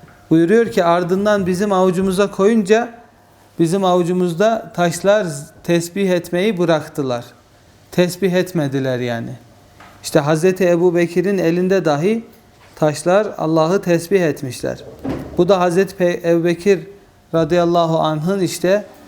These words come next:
ashabın içerisindeki konum-, konumunu, durumunu, kemalatını gösteriyor yani. O da öyle bir hale gelmiş ki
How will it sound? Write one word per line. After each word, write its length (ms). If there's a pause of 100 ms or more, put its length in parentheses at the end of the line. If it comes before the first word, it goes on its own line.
(360)
ashabın 520
içerisindeki 840
konum-, 480
konumunu, 680
durumunu, 640 (680)
kemalatını 960
gösteriyor 720
yani. 440 (800)
O 140
da 120
öyle 300
bir 100
hale 360
gelmiş 460
ki 240